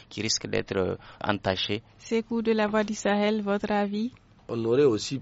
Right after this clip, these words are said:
Speaker 3: pu quand même, euh, faire un procès par rapport à ces enfants-là. Est-ce qu'il vaut, il va falloir, puisqu'on a supposé que ce n'est pas leurs parents,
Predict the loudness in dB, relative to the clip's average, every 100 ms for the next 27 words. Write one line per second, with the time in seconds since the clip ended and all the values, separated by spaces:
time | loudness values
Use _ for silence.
0 | -6 -2 -2 -2 -8 -20 -20 -20 0 2
1 | 4 2 0 -4 -6 -8 -10 -2 2 6
2 | 4 4 4 4 2 2 2 4 6 6
3 | 4 4 2 0 0 2 2 2 2 0
4 | -2 -6 -4 0 2 2 -2 -12 -4 2
5 | 2 4 2 2 2 0 0 2 2 -2
6 | -2 0 4 4 2 -2 -2 -2 0 2
7 | 0 -2 -2 0 0